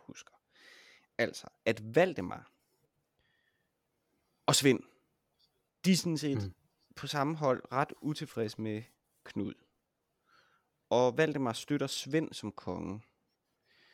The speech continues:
Speaker 1: Og så er det så, at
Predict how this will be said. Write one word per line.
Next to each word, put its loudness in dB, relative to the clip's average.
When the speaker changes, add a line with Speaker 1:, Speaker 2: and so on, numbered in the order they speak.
Speaker 1:
Og 4
så 4
er 4
det -4
så, 2
at 0